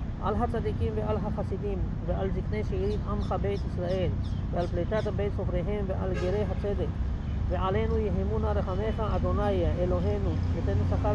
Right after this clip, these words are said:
טוב לכל הבוטחים בשמך באמת, ושים חלקנו עמהם, ולעולם לא נבוש, כי בך בטחנו. ועל חסדך הגדול באמת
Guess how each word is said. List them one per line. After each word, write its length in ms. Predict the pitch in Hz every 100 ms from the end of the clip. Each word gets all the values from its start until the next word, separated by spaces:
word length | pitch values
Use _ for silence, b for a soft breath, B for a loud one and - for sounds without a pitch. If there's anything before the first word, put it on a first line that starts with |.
| 214
טוב 180 | 220 208
לכל 320 | 202 180 214 202
הבוטחים 480 | 185 175 - 185 180
בשמך 380 | - 185 - 208
באמת, 420 | 185 156 196 202 - - - - -
ושים 320 | 170 240 233
חלקנו 480 | 226 202 208 214 214
עמהם, 460 | 190 180 202 185 156 - - - -
ולעולם 500 | 175 170 175 220 220
לא 160 | 226
נבוש, 400 | 226 214 208 208 -
כי 160 | 226 220 -
בך 180 | 185 220
בטחנו. 520 | 208 190 214 208 175 151 - - - - -
ועל 160 | 175 180
חסדך 420 | 190 175 208 220
הגדול 460 | 214 202 180 196 214
באמת 380 | 196 190 190